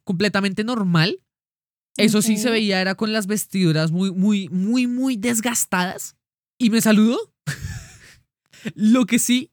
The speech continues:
Speaker 1: recuerdo muy bien es que no le pude ver el rostro. No, no recuerdo en este momento, sinceramente,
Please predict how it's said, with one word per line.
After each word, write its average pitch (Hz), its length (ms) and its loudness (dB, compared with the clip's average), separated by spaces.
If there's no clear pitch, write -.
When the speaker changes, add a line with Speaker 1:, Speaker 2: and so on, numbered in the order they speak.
Speaker 1:
recuerdo 240 580 -2
muy 240 140 -4
bien 233 260 -4
es 208 320 -2
que 208 180 -4
no 196 300 -2
le 214 120 2
pude 208 300 2
ver 208 140 -2
el 196 140 -4
rostro. 127 400 -8
No, 180 240 -4
no 226 480 0
recuerdo 247 540 0
en 226 100 -4
este 226 160 -6
momento, 208 380 -4
sinceramente, 190 720 -6